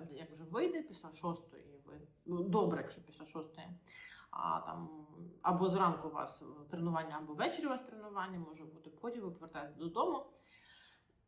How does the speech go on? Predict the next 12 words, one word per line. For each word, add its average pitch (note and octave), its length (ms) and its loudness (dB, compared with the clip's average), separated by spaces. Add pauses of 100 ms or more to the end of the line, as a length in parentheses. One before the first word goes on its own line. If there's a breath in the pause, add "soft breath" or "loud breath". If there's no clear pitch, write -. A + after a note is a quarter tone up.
(340)
В C4+ 220 12
ідеалі G4+ 420 10
забуваєте D4+ 580 10
про A3+ 180 4
роботу A3 480 6
і G3+ 40 4
стаєте G3+ 480 -2
батьком F3 500 2
чи G3+ 120 -14
матір'ю C4 500 2 (920)
сім'ї, G#3+ 600 2 (140)
а, D#3+ 120 0